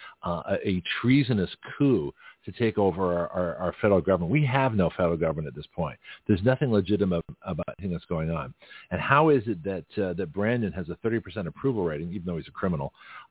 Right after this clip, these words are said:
uh, and shouldn't be there, has a thirty percent approval rating, and yet Congress is fifty percent, uh, Democrat? That makes no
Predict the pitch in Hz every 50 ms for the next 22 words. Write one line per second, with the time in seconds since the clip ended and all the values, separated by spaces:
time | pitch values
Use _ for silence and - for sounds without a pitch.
0 | - 95 90 87 87 87 85 - - 95 82 78 69 92 104 113 90 80 76 76
1 | - - - - _ - 87 90 90 - - 135 135 131 - 113 - - 110 92
2 | 87 - - 135 120 104 90 82 80 87 92 90 95 98 101 82 80 - - 110
3 | 104 101 92 - - 80 - - 113 - - 85 87 - - 90 85 80 - -
4 | 85 78 71 95 92 92 92 - - 151 120 - - _ _ _ _ _ _ _
5 | 104 95 87 131 147 147 120 107 101 95 - - 117 113